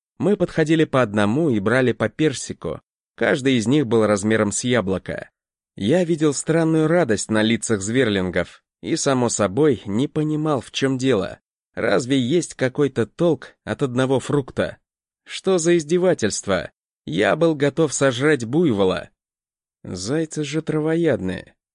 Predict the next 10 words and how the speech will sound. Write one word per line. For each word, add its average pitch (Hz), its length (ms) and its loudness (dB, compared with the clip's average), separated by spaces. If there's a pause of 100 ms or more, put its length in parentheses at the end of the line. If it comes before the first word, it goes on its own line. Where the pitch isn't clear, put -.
Нет, 107 560 0
ну, 160 340 -4
не 208 260 0
может 110 360 0
быть. 90 360 -4 (640)
"Хорт, 143 640 2
расскажи 214 640 0
нам 214 160 2
о 208 60 4
результатах", 170 880 0